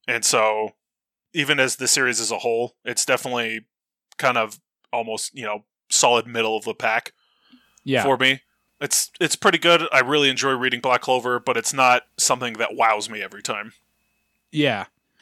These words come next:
Speaker 2: Nineteen is where I put Spirit Photographer or Saburo Kono.
Speaker 1: Sure.
Speaker 2: A good little horror story, like we said at the time. I certainly enjoyed it, but I didn't get series vibes from it, even though I,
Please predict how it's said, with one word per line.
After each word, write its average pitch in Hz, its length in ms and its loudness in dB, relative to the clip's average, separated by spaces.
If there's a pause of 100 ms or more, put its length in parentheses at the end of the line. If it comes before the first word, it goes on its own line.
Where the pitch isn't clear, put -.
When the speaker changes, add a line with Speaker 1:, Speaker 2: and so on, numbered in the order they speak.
(100)
Speaker 2:
Nineteen 262 400 2
is 226 100 0
where 220 100 4
I 214 60 4
put 190 200 -2
Spirit 170 320 -4
Photographer 165 640 -2
or 156 220 0
Saburo 151 520 -2
Kono. 147 380 0 (440)
Speaker 1:
Sure. - 380 -2
Speaker 2:
A 147 140 2
good 156 480 0
little 180 200 4
horror 165 280 2
story, 156 480 -2
like 131 200 -6
we 131 80 -4
said 135 200 -4
at - 80 -20
the 123 60 -16
time. 120 340 0 (440)
I 120 100 -4
certainly 139 440 -4
enjoyed 117 380 -2
it, 113 120 -4 (960)
but 143 100 -2
I 139 80 2
didn't 151 160 0
get 143 120 -8
series 143 420 -6
vibes 123 280 -4
from 113 260 -6
it, 117 120 -10 (160)
even 139 220 -4
though 135 220 2 (300)
I, 139 280 -2